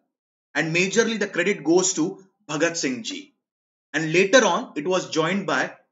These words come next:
Chandrasekhar Azad. Okay? Now I'll give you a very small example. Initially, Chandrasekhar Azad associated himself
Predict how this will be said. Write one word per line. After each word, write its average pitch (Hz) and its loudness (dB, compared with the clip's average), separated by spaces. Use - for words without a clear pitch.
Chandrasekhar 165 -4
Azad. 104 -8
Okay? 202 -2
Now 156 -2
I'll 190 2
give 208 -2
you 247 0
a 202 0
very 220 0
small 202 -2
example. 117 -6
Initially, 220 2
Chandrasekhar 208 0
Azad 143 0
associated 190 -2
himself 170 -2